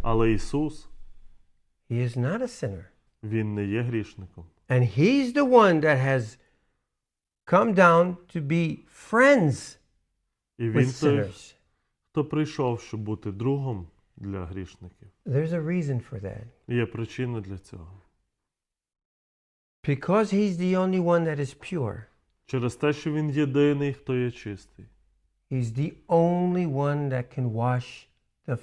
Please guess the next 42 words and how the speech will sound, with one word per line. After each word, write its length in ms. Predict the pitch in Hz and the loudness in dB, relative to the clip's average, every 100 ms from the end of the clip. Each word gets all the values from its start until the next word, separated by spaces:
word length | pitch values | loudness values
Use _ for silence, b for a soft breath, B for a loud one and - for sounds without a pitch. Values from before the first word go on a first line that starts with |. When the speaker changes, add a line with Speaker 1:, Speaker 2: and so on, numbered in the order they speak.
| - | -6
Speaker 2:
filthiness 760 | 147 135 120 139 127 127 - - _ - | -4 -4 -4 -4 -2 -4 -8 -20 _ -10
away. 480 | 110 104 104 104 98 _ _ _ _ _ _ _ - | -8 -6 -8 -10 -16 _ _ _ _ _ _ _ -12
Speaker 1:
Він 180 | 113 107 | -10 -6
єдиний 500 | 104 101 120 120 123 | -6 -4 -4 -2 -6
той, 260 | 123 120 | -6 -8
хто 240 | 113 - 113 | -8 -10 -10
може 440 | 104 104 107 101 - | -8 -8 -8 -10 -10
омити 420 | 107 107 104 101 | -10 -8 -8 -10
нас 300 | 98 90 - | -14 -14 -14
від 220 | 107 101 | -14 -14
бруду. 500 | 104 104 101 95 87 95 _ _ _ _ _ _ _ _ _ _ _ - | -12 -12 -10 -10 -12 -18 _ _ _ _ _ _ _ _ _ _ _ -4
Speaker 2:
You 280 | 135 156 | 2 4
can't 460 | 214 - 233 214 175 | 2 -2 -4 -2 0
do 120 | 165 | 0
it 220 | 190 190 - | 0 -2 -2
for 120 | 151 | 0
yourself. 540 | 135 120 - 151 226 240 - | 0 -2 -2 -2 -2 -8 -12
Speaker 1:
Ви 120 | 120 135 | -6 -6
самі 280 | 143 139 | -4 -4
не 100 | 143 | -2
можете 420 | 135 131 120 117 113 | -2 -4 -6 -6 -6
зробити 420 | 113 113 110 107 | -6 -4 -6 -6
це 160 | - | -10
для 180 | 98 98 | -12 -12
себе. 260 | - - - - - | -14 -18 -18 -16 -4
Speaker 2:
You 340 | 120 139 202 | 4 4 4
cannot 640 | 208 - 214 196 180 175 127 | 0 -4 -2 0 0 -2 -4
do 120 | 165 | -2
it 300 | 185 - - | -2 -6 -6
for 140 | 143 131 | -2 0
me. 260 | 135 214 262 - | 0 -2 -6 -10
Speaker 1:
Ви 200 | 110 117 | -4 -2
не 80 | 123 | 0
можете 380 | 127 127 123 123 | 0 -2 -2 -4
зробити 420 | 120 123 123 117 | -2 -2 -2 -6
це 160 | - | -10
для 180 | 110 107 | -8 -6
мене. 300 | 104 92 87 90 | -6 -8 -8 0
Speaker 2:
I 520 | 113 127 190 226 - | 2 4 2 0 -4
cannot 340 | 214 208 208 | -2 -2 -2
do 180 | 147 196 190 | -4 -4 -2
that 220 | 190 185 | -4 -4